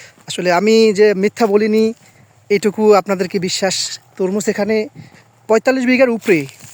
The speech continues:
কী পরিমাণ যে তরমুজ খেতে আছে, আপনাদেরকে বুঝাইতে পারবো না। তরমুজের সাইজ সব বিগ সাইজ। তো দাম, ভাড়া, ডিটেলস আমি আপনাদেরকে, আহ, বলবো। আপনারা যদি তরমুজ নিয়ে ব্যবসা করতে চান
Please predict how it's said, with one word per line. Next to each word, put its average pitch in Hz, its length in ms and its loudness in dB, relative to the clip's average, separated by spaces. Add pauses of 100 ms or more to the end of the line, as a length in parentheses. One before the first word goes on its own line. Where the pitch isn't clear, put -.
(180)
কী 254 100 -4
পরিমাণ 247 320 2
যে 240 80 -2
তরমুজ 226 380 0
খেতে 208 240 0
আছে, 180 320 0
আপনাদেরকে 180 460 -4
বুঝাইতে 165 300 -2
পারবো 170 260 -2
না। 247 100 -2 (760)
তরমুজের 196 300 -2
সাইজ 190 280 -2
সব - 240 -4
বিগ 185 220 -4
সাইজ। 175 240 -4 (1080)
তো 220 80 0
দাম, 214 520 0 (720)
ভাড়া, 202 440 0 (480)
ডিটেলস 214 480 0
আমি 233 300 2
আপনাদেরকে, 214 480 2 (100)
আহ, 185 60 -2 (400)
বলবো। 202 360 2 (1200)
আপনারা 202 240 -2
যদি 202 200 -2
তরমুজ 214 340 2 (200)
নিয়ে 214 140 -2
ব্যবসা 185 400 -4
করতে 196 240 -2
চান 190 280 -2